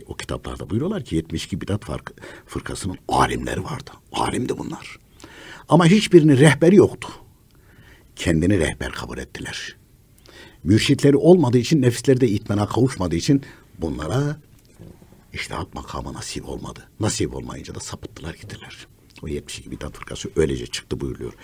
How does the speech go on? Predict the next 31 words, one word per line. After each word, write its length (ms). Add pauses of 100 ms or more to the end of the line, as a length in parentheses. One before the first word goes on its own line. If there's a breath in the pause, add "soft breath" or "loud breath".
(380 loud breath)
Onun 180
için 300
de, 240 (340)
onun 200
için 240
de 180 (400 loud breath)
hani, 200
e, 520 (480)
ehl-i 160
sünnet 300
alimleri 480
kılı 240
kırk 260
yararak 420 (240 loud breath)
her 340
şeyi 260
yazmışlar 500
kitaplarına. 600 (200)
Her 140
şeyi 220
yazmışlar. 540 (500 loud breath)
E, 40
hadis-i 280
şeriflerden 500
nakletmişler 580 (380 loud breath)
ve 40
hadis-i 260
şeriflerdeki 540
muradı 560
da 100
nakletmişler. 680